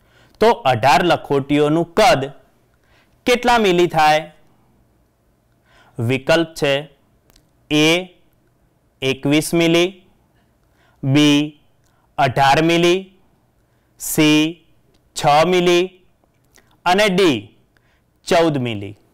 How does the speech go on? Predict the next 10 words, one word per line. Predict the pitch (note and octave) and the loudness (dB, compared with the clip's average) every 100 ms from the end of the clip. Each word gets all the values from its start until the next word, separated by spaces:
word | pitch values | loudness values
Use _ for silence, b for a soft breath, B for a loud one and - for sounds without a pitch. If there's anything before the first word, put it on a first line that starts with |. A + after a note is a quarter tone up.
| _ _ _ _ _ _ | _ _ _ _ _ _
તમારો | B2 B2 B2+ C3+ | -4 0 0 -2
સાચો | - B2 - D3 | -2 -4 -2 -2
જવાબ | D3+ F#3+ D3+ D3+ D#3 _ _ _ _ _ _ | 2 2 2 0 -6 _ _ _ _ _ _
આજે | B2 B2 C#3+ | -8 -4 -4
સાંજે | E3 E3+ D3+ D3+ | -2 -2 -2 -4
આઠ | - B2+ B2 - | -4 -8 -8 -4
વાગ્યા | C3+ C#3 D3 - | -4 -2 -2 0
સુધીમાં | E3+ G3+ D3+ C3 C#3 _ _ _ _ _ _ _ _ _ C3+ | 0 0 0 -2 -6 _ _ _ _ _ _ _ _ _ -8
નીચેના | C3 B2+ D#3 D#3+ D3+ | -6 -4 -2 -2 -2
નંબર | B2 A#2 | -4 -6